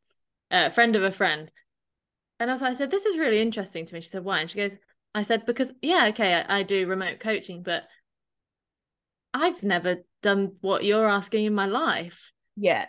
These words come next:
Speaker 2: but
Speaker 1: And
Speaker 2: I think as well,
Speaker 1: wondering how
Speaker 2: sometimes
Speaker 1: you
Speaker 2: Yeah.
Speaker 1: got it. And she obviously, she was finding it funny. And I said, "I, I, I said, I'll refer you to someone else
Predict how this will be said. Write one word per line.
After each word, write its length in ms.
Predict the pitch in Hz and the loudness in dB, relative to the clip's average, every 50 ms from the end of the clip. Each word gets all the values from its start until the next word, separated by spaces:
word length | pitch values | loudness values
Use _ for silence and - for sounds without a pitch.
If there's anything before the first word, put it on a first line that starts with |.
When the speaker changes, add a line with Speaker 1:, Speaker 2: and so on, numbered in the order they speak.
| - _ _ _ _ - | -10 _ _ _ _ -6
Speaker 2:
but 180 | - - 226 | -2 0 2
Speaker 1:
And 80 | - 214 | 2 2
Speaker 2:
I 40 | 226 | 0
think 160 | 269 277 262 | 0 -2 -2
as 100 | 294 202 | -2 -2
well, 160 | 226 220 208 196 | -2 -2 -2 -2
Speaker 1:
wondering 360 | 233 226 220 220 220 226 220 | -2 -4 -4 -4 -4 -2 0
how 220 | 220 214 214 208 214 | 2 2 2 2 0
Speaker 2:
sometimes 120 | 208 208 214 | -2 -4 -6
Speaker 1:
you 340 | 214 214 214 214 196 196 - _ _ _ _ _ _ _ _ _ _ - | -6 -6 -6 -6 -8 -12 -18 _ _ _ _ _ _ _ _ _ _ -4
Speaker 2:
Yeah. 140 | 160 160 - | -2 -2 -2
Speaker 1:
got 120 | - - | -2 -4
it. 60 | - - - - - - - - | -8 -14 -18 -14 -14 -12 -10 -10
And 120 | 190 190 | -12 -8
she 160 | - - 196 190 | -4 -2 -2 -2
obviously, 360 | 185 170 - - 180 170 160 | -2 -4 -6 -6 -6 -6 -6
she 140 | - - 180 | -4 -6 -6
was 120 | 175 175 | -6 -6
finding 300 | - 175 170 170 175 170 | -6 -6 -6 -4 -6 -6
it 100 | 151 - | -8 -4
funny. 300 | - 175 156 147 160 165 | -2 -2 0 2 2 2
And 100 | 175 196 | 2 2
I 100 | 196 196 | 2 2
said, 180 | 196 226 220 - | 2 0 2 2
"I, 120 | - - - - - - | 2 0 0 -2 0 2
I, 160 | 233 240 240 - - - | 2 2 2 0 -6 -6
I 100 | 226 220 | -6 -4
said, 180 | - 254 214 208 | -4 -2 -2 0
I'll 80 | 208 | 0
refer 280 | 208 208 208 285 311 359 | -2 -2 -2 -2 -2 -2
you 140 | 311 214 202 | 0 -2 -4
to 100 | - 202 | -4 -6
someone 300 | - 208 185 180 175 185 | -8 -6 -6 -4 -4 -2
else 440 | 196 180 156 156 196 185 - - | -2 -2 -4 -4 -6 -10 -12 -18